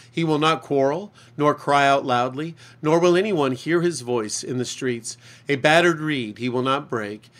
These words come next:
and a smoldering wick he will not extinguish, until he leads justice to victory, and in his name the Gentiles, all the nations of the world,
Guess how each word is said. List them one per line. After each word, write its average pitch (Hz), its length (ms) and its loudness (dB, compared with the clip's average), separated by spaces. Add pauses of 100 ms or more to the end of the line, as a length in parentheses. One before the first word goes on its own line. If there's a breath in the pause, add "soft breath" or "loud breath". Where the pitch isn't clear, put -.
(160 soft breath)
and 135 80 -2
a 127 80 -2
smoldering 143 580 -2
wick 175 240 -4
he 131 120 -6
will 123 120 -2
not 123 220 -2
extinguish, 123 600 -8 (300 loud breath)
until 135 300 0
he 131 80 2
leads 139 340 -4
justice 147 460 -4
to 180 140 -2
victory, 107 580 -8 (340 loud breath)
and 131 300 -4
in 151 300 -2
his 151 380 -4
name 107 420 -4
the 113 80 -8
Gentiles, 120 680 -4
all 151 320 2
the 147 120 0
nations 110 380 -6
of 104 120 -8
the 107 80 -8
world, 101 280 -6